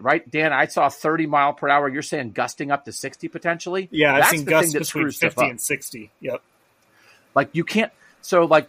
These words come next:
Speaker 1: Ohio State played a game this year at Northwestern. It was like, you know, I was saying, "Hey, take the under on passing yards, take the under in the total."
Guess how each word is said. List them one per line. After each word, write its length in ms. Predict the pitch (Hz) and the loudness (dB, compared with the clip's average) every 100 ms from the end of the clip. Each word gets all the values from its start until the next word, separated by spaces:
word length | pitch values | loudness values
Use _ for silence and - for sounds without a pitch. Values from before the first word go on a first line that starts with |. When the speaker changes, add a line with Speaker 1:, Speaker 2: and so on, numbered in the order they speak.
| - | -4
Speaker 1:
Ohio 240 | 123 196 | 0 0
State 240 | 202 196 185 | 2 0 0
played 160 | 170 143 | 0 0
a 20 | |
game 220 | 127 123 | -2 -4
this 160 | 120 - | -4 -2
year 80 | 135 | 2
at 100 | 139 | 2
Northwestern. 500 | 135 - 151 151 135 | 0 -2 -2 -2 -6
It 40 | |
was 100 | 120 | -6
like, 180 | 135 131 | -6 -6
you 80 | 240 | -6
know, 80 | 123 | -4
I 100 | 127 | -4
was 120 | 147 | -4
saying, 160 | 160 139 | -4 -4
"Hey, 160 | 151 | -4
take 240 | 160 156 147 | -4 -6 -6
the 120 | 135 | -4
under 180 | 135 123 | -2 0
on 80 | 117 | -2
passing 340 | - 156 156 147 | 0 -2 -2 -2
yards, 220 | 147 135 | -2 -2
take 200 | 147 139 | -10 -6
the 100 | 127 | -6
under 200 | 123 127 | -4 -6
in 80 | 107 | -8
the 60 | |
total." 440 | - 127 139 156 | -6 -4 -2 -4